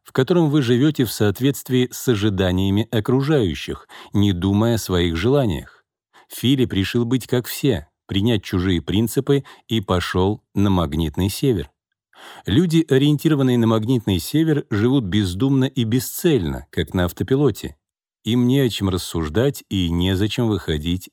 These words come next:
из зоны комфорта. Для них естественно делать то, что от них ожидают или что они привыкли делать.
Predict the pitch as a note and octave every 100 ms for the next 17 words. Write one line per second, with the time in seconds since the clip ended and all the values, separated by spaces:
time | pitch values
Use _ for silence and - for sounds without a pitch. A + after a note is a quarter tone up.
0 | - F#2+ D#2 D#2+ D#2+ D2+ E2+ A2+ - C3
1 | - - - _ _ - - - E2+ A2+
2 | D3+ - B2+ D3 - E3 - G#2+ G2 F2+
3 | G#2 F#2+ D#2+ - G#2+ A#2 - F#2 F#2 G2
4 | - D#2+ D#2+ D2 D#2 D#2 G2+ - _ _
5 | F#2 F2 - G2 F#2 F#2 F#2+ F#2 - _
6 | - G#2 A#2+ D3 - C#2 D#3+ G3+ C2 -